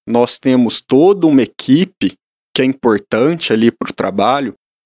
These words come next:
dentro da odontologia, nós também temos uma equipe que eu costumo falar assim, área odontológica, porque quando a gente fala um pouquinho, "Ah,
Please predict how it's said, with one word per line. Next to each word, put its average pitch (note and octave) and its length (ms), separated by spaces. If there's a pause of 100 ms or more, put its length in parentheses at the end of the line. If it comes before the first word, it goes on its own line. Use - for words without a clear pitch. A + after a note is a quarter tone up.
dentro D#3 400
da C#3+ 80
odontologia, G#2+ 960 (160)
nós C3+ 300
também B2+ 400
temos D3 640 (380)
uma D3+ 240
equipe D#3+ 760 (400)
que E3 240
eu E3+ 380
costumo F#3+ 360
falar F3 220
assim, D3 480 (260)
área G3+ 280
odontológica, C3 960 (100)
porque A#3 240
quando D#4+ 220
a D4 40
gente F#3+ 280 (340)
fala C3+ 300
um B2+ 40
pouquinho, C#3 360
"Ah, F3 320